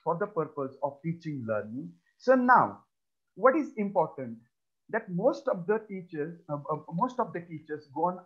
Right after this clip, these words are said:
asking us what documentary support you need to. I Q A C, uh, I Q A C coordinators, please remember,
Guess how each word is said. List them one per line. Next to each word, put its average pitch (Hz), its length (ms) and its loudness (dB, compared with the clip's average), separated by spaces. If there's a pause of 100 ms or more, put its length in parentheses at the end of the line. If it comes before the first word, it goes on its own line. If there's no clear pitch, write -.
(100)
asking 196 440 -6
us 127 80 -2 (280)
what 214 240 -4 (200)
documentary 180 800 -6
support 139 500 -8
you 123 100 -8
need 110 280 -10
to. - 60 -20 (540)
I 139 120 6
Q 226 240 0
A 240 40 0
C, 247 300 -6 (240)
uh, 147 60 2 (160)
I 147 100 4
Q 202 140 -2
A 208 80 -4
C 208 60 -10
coordinators, 202 520 0 (140)
please 170 200 -4
remember, 120 420 -12